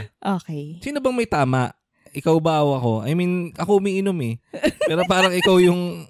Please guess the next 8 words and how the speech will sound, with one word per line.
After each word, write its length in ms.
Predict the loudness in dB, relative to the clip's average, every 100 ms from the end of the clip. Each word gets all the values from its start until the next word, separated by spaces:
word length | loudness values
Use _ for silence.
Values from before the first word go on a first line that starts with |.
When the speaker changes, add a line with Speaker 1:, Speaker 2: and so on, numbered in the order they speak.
| -8
Speaker 2:
lap 280 | -2 -2 -2
trip. 240 | -4 -4 -4 -16 -20 _ _ _ _ -20 -8
Ano, 240 | -4 -2
sino 180 | 0 0
Speaker 1:
Kasi 120 | 2
Speaker 2:
ba? 80 | 2
Speaker 1:
naman 260 | 2 2 0
eh. 140 | 0